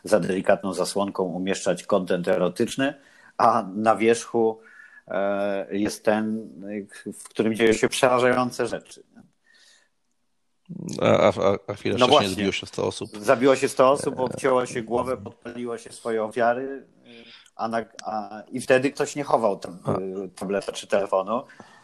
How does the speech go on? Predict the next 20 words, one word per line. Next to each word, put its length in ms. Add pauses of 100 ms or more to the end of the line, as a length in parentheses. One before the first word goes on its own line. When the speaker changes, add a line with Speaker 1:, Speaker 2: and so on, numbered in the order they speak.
(760)
Speaker 2:
A, 100 (200)
a, 340
a, 80 (300)
a 120
kawałek 320
dalej 180
zasłaniamy, 420 (140)
zasłaniamy 440
sutek, 300
Speaker 1:
No, 80
Speaker 2:
bo, 260
bo 220
Speaker 1:
no 160
Speaker 2:
wystaje 200
Speaker 1:
właśnie. 380
Speaker 2:
za, 120
za 80
koszulki. 360
Speaker 1:
No 80
właśnie. 480